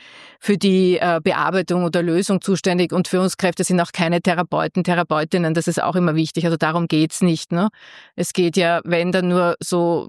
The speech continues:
zu erkennen, wenn's vielleicht Veränderungen gibt, ne? Und auch mögliche Hilfestellungen anzubieten.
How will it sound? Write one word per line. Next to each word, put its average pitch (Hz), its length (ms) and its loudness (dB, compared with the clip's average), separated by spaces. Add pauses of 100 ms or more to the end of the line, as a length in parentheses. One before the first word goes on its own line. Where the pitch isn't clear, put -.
(140)
zu - 100 -4
erkennen, 175 920 0
wenn's 170 260 -2
vielleicht 170 380 -2
Veränderungen 175 640 0
gibt, - 380 -2
ne? 202 200 2
Und 185 280 -2
auch 170 260 -2
mögliche 175 560 0
Hilfestellungen 165 800 0
anzubieten. 160 760 -4